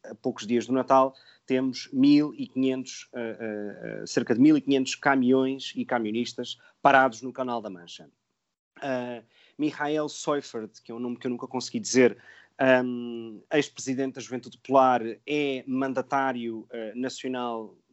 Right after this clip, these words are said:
enfim, de Tiago Maia, candidato da Iniciativa Liberal. Ahm, Marcelo Rebelo de Sousa aumenta a pressão sobre o governo no sentido da saída do ministro da Administração Interna, que teima em não sair.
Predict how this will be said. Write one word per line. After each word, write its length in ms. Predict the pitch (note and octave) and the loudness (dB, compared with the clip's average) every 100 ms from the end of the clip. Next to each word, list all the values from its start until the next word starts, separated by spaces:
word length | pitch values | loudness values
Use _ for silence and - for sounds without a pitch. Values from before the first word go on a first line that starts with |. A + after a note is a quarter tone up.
| _ _ _ _ - | _ _ _ _ -20
enfim, 300 | - F#2 G#2 | -16 -14 -14
de 120 | - | -14
Tiago 340 | - C3 A#2 A2 | 2 4 4 2
Maia, 420 | A2+ B2 C#3+ D#3 | 0 0 0 -2
candidato 960 | - B2 A#2+ B2 A#2+ A#2+ - A2 G2 - | -4 -6 -2 0 -2 -6 -12 -10 -10 -14
da 200 | G#2+ A#2+ | -2 2
Iniciativa 480 | C3 A#2 G#2+ G2+ G2+ | 2 0 -6 -12 -8
Liberal. 540 | G#2 G2+ A#2+ C#3 F#3 - _ _ _ _ _ | -6 -2 0 0 -4 -10 _ _ _ _ _
Ahm, 600 | D3 C#3+ C#3 C3+ C3 B2+ - | 4 6 4 -2 -8 -12 -10
Marcelo 440 | D3 D3 - E3+ C3+ | -4 -4 0 0 0
Rebelo 160 | D3 | -4
de 80 | - | -12
Sousa 680 | - D#3+ D#3 B2 C3 B2 A#2+ C#3+ | -8 -6 -6 -8 -8 -8 -8 -2
aumenta 760 | D#3 D#3 F3 E3 - C3 A#2+ | -2 0 -2 -4 -6 -8 -8
a 80 | C3+ | -10
pressão 400 | - - D3+ C3+ | -12 -8 -6 -6
sobre 320 | B2 - B2 | -10 -12 -8
o 40 | C3 | -10
governo 360 | A2 C3+ B2+ | -2 0 0
no 80 | B2+ | -2
sentido 400 | - B2+ B2 B2 | -4 -6 -4 -4
da 100 | B2 | -4
saída 640 | A#2+ C3+ C3+ C3 A#2 G#2 F#2 _ _ | -2 2 2 2 2 -2 -2 _ _
do 120 | B2 | 4
ministro 340 | C3+ C3+ B2+ - | 6 6 4 4
da 100 | B2+ | 4
Administração 460 | A2+ A2+ G2 - | 2 -6 -10 -6
Interna, 380 | A#2 C#3+ F3+ G3+ | -4 -2 -4 -6
que 360 | - - C#3 F#3 - | -8 -4 -4 -6 -2
teima 280 | A#2+ A2+ A2+ | 0 0 -2
em 40 | |
não 120 | A2 | -4
sair. 420 | - A#2 A#2+ F3 | -4 -2 0 0